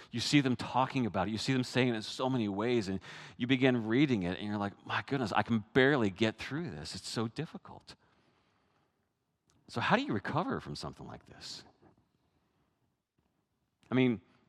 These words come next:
you're human. You've experienced pla-, pain. You've had some difficult things, and I know some of you are walking through incredibly difficult things as a faithful, devoted follower of Jesus.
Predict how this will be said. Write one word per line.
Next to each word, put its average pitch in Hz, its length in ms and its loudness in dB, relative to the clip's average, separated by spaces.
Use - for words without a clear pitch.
you're 190 260 2
human. 190 600 -6
You've 147 160 -2
experienced 151 540 2
pla-, 135 320 2
pain. 147 300 2
You've 175 140 0
had 170 220 4
some 113 160 -2
difficult - 480 -2
things, 139 340 2
and 110 100 0
I 131 120 12
know 160 180 6
some 175 260 4
of 165 100 2
you 120 120 2
are 117 80 2
walking 127 320 2
through 127 240 0
incredibly 127 840 -2
difficult 156 480 -4
things 123 440 -4
as 156 400 6
a - 40 -6
faithful, 131 480 2
devoted 113 420 0
follower 117 340 2
of 123 80 -6
Jesus. 165 400 -10